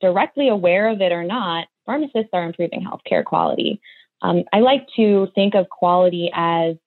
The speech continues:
the translation of clinical guidelines into real world clinical practice. What is recommended in a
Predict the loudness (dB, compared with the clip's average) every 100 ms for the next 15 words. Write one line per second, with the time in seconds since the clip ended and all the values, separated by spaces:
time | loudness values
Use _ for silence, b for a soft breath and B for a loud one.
0 | _ _ _ _ _ _ -6 -4 -2 -2
1 | 0 0 0 -2 -2 -2 -4 -8 -4 -2
2 | 0 0 0 0 0 0 0 -2 0 -2
3 | -4 _ -2 -2 -2 0 0 0 -4 -4
4 | 2 4 4 4 2 2 0 -4 -12 -8
5 | -8 -6 -6 -8 -18 _ _ _ _ _
6 | _ _ _ _ _ _ _ _ _ 0
7 | 2 2 2 -2 -2 -4 -4 0 2 2
8 | -2